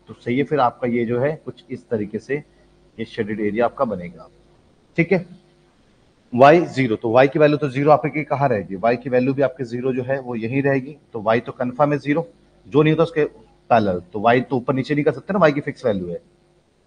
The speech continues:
this one, ठीक है। अब इसके ऊपर कोई value रख दो y में, y की value क्या रख दोगे, माइनस वन रखोगे तो minus one equal टेन नहीं होता है, बात समझे नहीं समझे।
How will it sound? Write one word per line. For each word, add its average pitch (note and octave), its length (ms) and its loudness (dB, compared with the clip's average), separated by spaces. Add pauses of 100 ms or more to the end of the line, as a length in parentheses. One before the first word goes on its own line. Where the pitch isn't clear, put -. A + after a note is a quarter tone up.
(100)
this F#2 240 -20
one, E2+ 120 -16 (2000)
ठीक D3+ 180 -4
है। F3 140 -4 (360)
अब B2 120 2
इसके C3+ 220 0
ऊपर D3+ 200 4
कोई D#3+ 100 2
value D3 220 8
रख C3+ 60 2
दो C#3 120 0
y C3+ 180 6
में, B2+ 140 -4 (180)
y A#2 140 4
की A#2+ 120 -4
value C3 160 4
क्या C3 120 4
रख G#2 60 0
दोगे, G2+ 220 -4
माइनस A#2 340 -2
वन C3+ 100 4
रखोगे B2 200 -4
तो C3+ 60 0
minus A#2+ 260 -2
one C3+ 120 -6 (120)
equal C3+ 220 -2
टेन B2 180 0
नहीं F#2 200 -6
होता - 200 -20
है, - 80 -20 (300)
बात B2 140 4
समझे D#3 280 -2
नहीं D3+ 100 -2
समझे। E2+ 280 -16